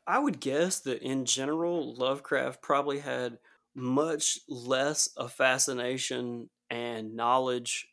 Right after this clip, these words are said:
of the occult than people nowadays seem to wanna think.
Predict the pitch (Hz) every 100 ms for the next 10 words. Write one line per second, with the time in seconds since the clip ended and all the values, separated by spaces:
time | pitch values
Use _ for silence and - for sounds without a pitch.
0 | _ - 117 127 117 107 - 123 135 -
1 | 117 113 _ _ - 135 127 120 117 123
2 | 123 120 123 120 - 131 127 120 - 120
3 | 117 120 117 113 107 - 139 180 - -